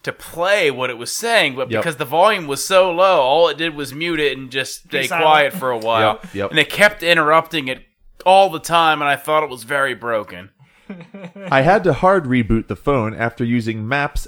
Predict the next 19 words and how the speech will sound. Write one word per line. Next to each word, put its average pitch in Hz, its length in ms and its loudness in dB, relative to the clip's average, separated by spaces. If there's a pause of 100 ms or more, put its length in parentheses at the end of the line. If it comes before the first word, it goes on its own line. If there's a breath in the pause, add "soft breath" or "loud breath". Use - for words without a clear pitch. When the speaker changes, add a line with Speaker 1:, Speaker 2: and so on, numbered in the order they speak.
Speaker 2:
and 175 400 -2
Audible 127 460 2
at 120 120 0
the 120 60 -6
same 131 360 -4
time. 107 480 -4 (140)
Seems 240 280 -10
to 180 80 -10
glitch 175 240 0
out 180 200 2
the 160 100 -4
home 156 220 -2
screen 87 480 -10
so 120 260 -2
bad 143 640 2
it 120 120 -2
wouldn't 165 500 -4
even 165 360 -8
generate 123 640 -4